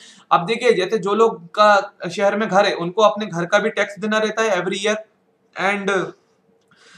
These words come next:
वो लोग पानी का यूज़ करते हैं जो कि municipal corporation उन तक supply करवा रहा है, तो उनको उसके लिए भी क्या देना पड़ेगा? Tax देना पड़ेगा। And बहुत सारी जितनी भी services होती है उन सबका क्या देना पड़ता है? लोगों को tax देना पड़ता है।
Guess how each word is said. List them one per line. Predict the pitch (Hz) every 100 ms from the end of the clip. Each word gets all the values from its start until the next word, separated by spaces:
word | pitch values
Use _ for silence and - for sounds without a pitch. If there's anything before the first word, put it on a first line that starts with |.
| -
वो | 196
लोग | 214 220
पानी | 196 214
का | 240
यूज़ | 240 233
करते | - 240 240
हैं | 226
जो | 220
कि | 220
municipal | 208 196 220 220
corporation | 214 208 220 214 220
उन |
तक | 208
supply | 220 190 196 208
करवा | 208 190
रहा | 190
है, | 196
तो | 190
उनको | 185 190
उसके | 180 185 202
लिए | 202
भी | 202
क्या | 208
देना | 196 202
पड़ेगा? | 208 208 208
Tax | 208 170 - 180
देना | 202 202
पड़ेगा। | 202 202 208 208 - 175 180
And | 180 180 -
बहुत | 156 160 202
सारी | 208 202
जितनी | 175 190 202
भी | 208
services | 185 170 185 190
होती | 196 220
है | 202
उन |
सबका | 175 - 165
क्या | 175
देना | 170 180
पड़ता | 180 - 208
है? | 240 - -
लोगों | 165 180
को | 285 - - _ -
tax | 202 202
देना | 165 170 160
पड़ता | 151 - 143
है। | 135